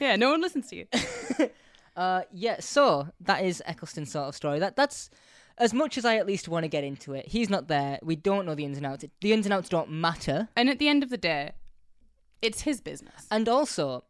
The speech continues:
Speaker 2: everyone is doing fine.
Speaker 1: Yeah.
Speaker 2: Everyone, he's back doing Doctor Who media. I, if you want him on screen, uh, poor fucking you, I <laughs> guess. Like, the fact that he's doing it at all is insanely cool. I can't wait to hear some of his stuff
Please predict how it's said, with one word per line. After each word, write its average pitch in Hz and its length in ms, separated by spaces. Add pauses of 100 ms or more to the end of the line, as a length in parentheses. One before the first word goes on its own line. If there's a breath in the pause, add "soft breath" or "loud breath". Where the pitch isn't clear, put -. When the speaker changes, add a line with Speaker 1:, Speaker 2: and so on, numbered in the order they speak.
(300)
Speaker 2:
everyone 226 360
is 202 140
doing 156 280 (280)
fine. 120 440 (320)
Speaker 1:
Yeah. 196 360 (280)
Speaker 2:
Everyone, 208 460
he's 151 240
back 214 300
doing 214 240
Doctor 170 260
Who 147 140
media. 165 600
I, 175 180
if 165 200
you 196 60
want 214 100
him 202 80
on 185 100
screen, 165 440 (160)
uh, 147 40 (360)
poor 180 260
fucking 160 420
you, 151 300
I 147 80
<laughs> 151 80
guess. 170 240
Like, 180 320 (400 soft breath)
the 180 80
fact 202 200
that 208 80
he's 185 120
doing 175 240
it 170 100
at 151 120
all 135 360
is 135 400
insanely 151 460
cool. 131 320
I 131 60
can't 147 200
wait 139 120
to 143 60
hear 139 140
some 135 140
of 131 80
his 131 100
stuff 131 260